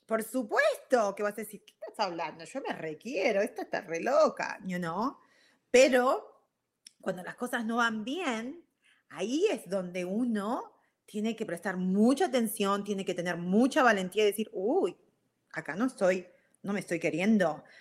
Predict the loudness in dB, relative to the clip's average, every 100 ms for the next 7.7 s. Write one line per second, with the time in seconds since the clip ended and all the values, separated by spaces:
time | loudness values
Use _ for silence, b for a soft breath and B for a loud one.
0 | B -2 -2 2 4 4 4 -2 -8 -8
1 | 0 -2 4 2 4 4 6 6 4 2
2 | 0 -2 -4 -10 4 6 6 4 2 4
3 | 2 2 -2 -2 -12 -4 2 2 2 2
4 | 0 -2 -10 b b -10 0 2 2 -2
5 | -4 -4 0 -2 -2 -2 0 -2 -2 0
6 | 2 2 0 -6 -10 -10 -6 -6 -2 -2
7 | -2 -6 -6 -6 -4 -2